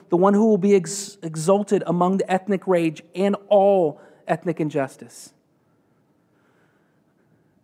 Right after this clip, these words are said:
Humility. One of the hardest things we can ever have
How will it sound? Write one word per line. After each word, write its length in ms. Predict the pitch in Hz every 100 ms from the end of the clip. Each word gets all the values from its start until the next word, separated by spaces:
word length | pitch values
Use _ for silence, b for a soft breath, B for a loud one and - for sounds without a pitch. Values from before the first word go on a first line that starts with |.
| _ _
Humility. 600 | 170 170 180 147 127 113 b b b b b b _ _ _ _ _ _ _ _ _ _ _ _ _ _ _ _
One 160 | 170 160
of 60 |
the 80 | 165
hardest 320 | 175 180 180
things 200 | 196 170
we 80 | 175
can 180 | 180 165
ever 200 | 170 180
have 420 | 156 170 165 175